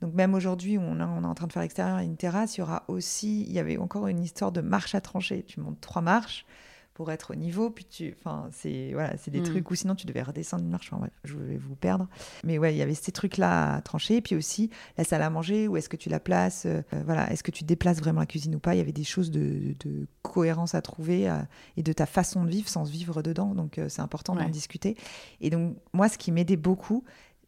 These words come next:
Speaker 1: ok, il y a les plans, mais moi, j'avais besoin de trois D. Et ça, c'est cool. Déborah et Avi, ils ont été hyper sympas. Ils nous ont fait quand même pas mal de propositions. Au début, c'était genre, on vous fera deux propositions. Donc,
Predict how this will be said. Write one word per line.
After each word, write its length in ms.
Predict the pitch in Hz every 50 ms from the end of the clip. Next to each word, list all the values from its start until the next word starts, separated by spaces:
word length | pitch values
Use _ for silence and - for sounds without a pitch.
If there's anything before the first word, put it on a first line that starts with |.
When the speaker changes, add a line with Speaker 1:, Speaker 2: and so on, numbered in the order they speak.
| _ _ - 80
Speaker 1:
ok, 180 | 139 170 -
il 60 | 226 214
y 60 | 196
a 40 | 170
les 100 | 165 -
plans, 240 | - - 190 196 214
mais 120 | 208 175
moi, 100 | 170 180
j'avais 140 | 185 190 170
besoin 320 | 156 165 175 165 180 190
de 420 | 202 185 160 151 147 147 151 151 151 151
trois 240 | - - - 185 185
D. 180 | 180 180 233 - - - _ - - - _ - -
Et 40 | 165
ça, 120 | - 180
c'est 140 | 170 - -
cool. 240 | - - - 190 170
Déborah 460 | 170 160 147 156 160 156 170 170 170
et 60 | 170
Avi, 200 | 165 160 156 175 185
ils 60 | 185
ont 40 | 180
été 180 | 165 156 - 156
hyper 220 | 160 - 185 -
sympas. 260 | - - 151 - 180
Ils 100 | 185 185
nous 100 | 175 160
ont 80 | 156 143
fait 140 | - - 165
quand 120 | - 165
même 160 | 165 175 170
pas 200 | - - - 180
mal 200 | 175 175 185 185
de 60 | 175 165
propositions. 520 | - - 160 - 170 156 151 - - 156 _ - - - - - -
Au 20 | 165
début, 260 | 175 175 160 202 214
c'était 320 | 202 - 196 180 - 165
genre, 240 | 160 156 165 156 156
on 60 | 156
vous 140 | 160 151 151
fera 240 | 160 - - 170 170
deux 240 | 160 151 185 202 190
propositions. 600 | - - 180 - 160 156 147 147 - - 214 302 254
Donc, 180 | 185 - -